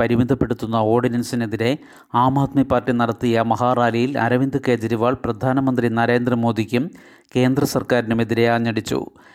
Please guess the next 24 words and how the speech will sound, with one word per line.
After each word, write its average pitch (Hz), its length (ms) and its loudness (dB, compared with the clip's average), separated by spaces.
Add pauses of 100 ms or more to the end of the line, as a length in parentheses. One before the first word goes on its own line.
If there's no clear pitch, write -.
(260)
കേന്ദ്രത്തിൻ്റെ 139 560 2
ഓർഡിനൻസ് 120 640 2
ഡൽഹിയിലെ 123 420 0
ജനങ്ങളെ 123 540 2
അപമാനിക്കുന്നതാണെന്ന് 120 1080 0
അദ്ദേഹം 117 460 0
പറഞ്ഞു. 117 420 -4 (520)
"ബി 131 200 2
ജെ 143 160 2
പിക്ക് 151 300 0
എന്നെ 123 320 4
എന്ത് 123 360 0
അസഭ്യവും 117 640 0
പറയാം, 113 380 0 (380)
അത് 123 280 2
ഞാൻ 117 200 0
ഗൗനിക്കില്ല. 120 640 2
എന്നാൽ 120 380 -2
ഡൽഹിയിലെ 123 520 -2
ജനങ്ങളെ 123 760 0
അപമാനിക്കാൻ 127 640 2
തുടങ്ങിയാൽ 117 500 2 (400)
നോക്കി 131 280 2
നിൽക്കാനാവില്ല. 117 920 0